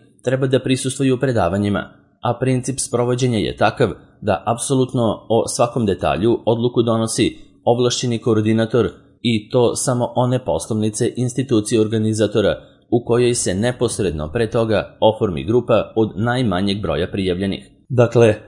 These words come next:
potrebno je prvo navedeni uslov da bude ispunjen. Da bi uopšte grupni seminar Naučite da obračunavate zarade stranim državljanima zaposlenim u Srbiji mogao da bude sproveden.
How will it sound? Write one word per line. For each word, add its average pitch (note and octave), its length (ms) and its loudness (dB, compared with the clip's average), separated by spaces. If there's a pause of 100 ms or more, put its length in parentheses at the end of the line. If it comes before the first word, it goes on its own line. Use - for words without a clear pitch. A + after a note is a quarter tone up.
(160)
potrebno C3 400 2
je B2+ 180 0
prvo C3 260 0
navedeni B2 560 0
uslov B2 340 -2
da A#2 100 -2
bude G#2 260 2
ispunjen. F#2 440 -2 (320)
Da A2+ 200 0
bi A2+ 240 0
uopšte B2 480 2
grupni A#2+ 460 -2
seminar G2 500 0 (320)
Naučite A#2+ 580 0
da A2+ 260 0
obračunavate A2+ 840 0
zarade F#2 440 0
stranim A2+ 440 -2
državljanima A2 680 0 (300)
zaposlenim G2 680 0
u A2+ 40 0
Srbiji A2 520 0
mogao A2+ 560 2
da A#2 140 0
bude E2 220 -2
sproveden. F#2 540 0